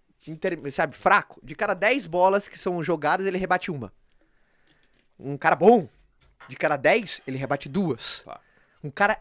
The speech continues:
Speaker 1: incrível, de cada dez, três. Um excepcional, de cada dez, quatro. Um excepcional erra seis. Então, mesmo os excepcionais em vendas,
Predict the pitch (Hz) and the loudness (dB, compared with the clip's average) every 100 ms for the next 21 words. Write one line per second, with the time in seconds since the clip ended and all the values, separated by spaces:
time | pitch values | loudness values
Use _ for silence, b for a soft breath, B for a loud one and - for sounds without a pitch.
0 | - 330 - - 269 165 131 120 175 147 | -8 -8 -2 4 4 2 -4 -4 -2 0
1 | 147 147 - 87 - - - b b b | 0 -2 -8 -12 -12 -18 -20 b b b
2 | - 175 175 - - 220 - 214 180 151 | -6 -2 -2 -2 2 0 0 -2 0 0
3 | 107 92 - 113 131 117 110 113 113 - | -4 -6 -14 -12 -8 -8 -4 -6 -6 -8
4 | 92 - - - _ _ _ _ _ _ | -10 -10 -18 -20 _ _ _ _ _ _
5 | _ _ _ _ _ _ _ _ 117 117 | _ _ _ _ _ _ _ _ -14 -12
6 | - - 156 - 160 127 117 107 107 110 | -10 -6 -6 -6 -10 -8 -6 -6 -8 -14
7 | - 90 92 - - - _ _ _ _ | -16 -18 -20 -20 -20 -20 _ _ _ _
8 | _ _ _ _ _ _ _ _ _ _ | _ _ _ _ _ _ _ _ _ _
9 | _ _ _ 139 139 131 170 180 147 139 | _ _ _ -8 -6 -4 -4 -4 -6 -6
10 | 165 143 - 135 120 123 113 110 98 117 | -6 -8 -10 -8 -8 -6 -6 -10 -12 -10
11 | 120 101 92 - | -8 -10 -12 -20